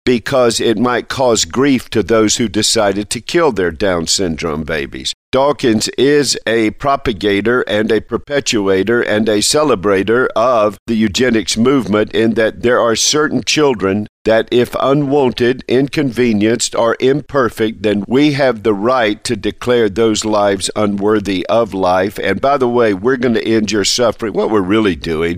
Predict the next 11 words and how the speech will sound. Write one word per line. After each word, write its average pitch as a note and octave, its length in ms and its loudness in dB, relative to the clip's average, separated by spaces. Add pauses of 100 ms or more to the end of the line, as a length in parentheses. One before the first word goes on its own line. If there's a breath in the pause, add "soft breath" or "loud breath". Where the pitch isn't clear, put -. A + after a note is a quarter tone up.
(140)
is G2 320 2
ending A2 500 2 (140)
our C3+ 260 0
suffering G2 640 0
because G2+ 480 -2
we G#2+ 180 2
have F#2 140 0
determined F#2+ 600 -2
them F#2 340 0
as F2+ 240 -2
inconvenient G2 1120 -2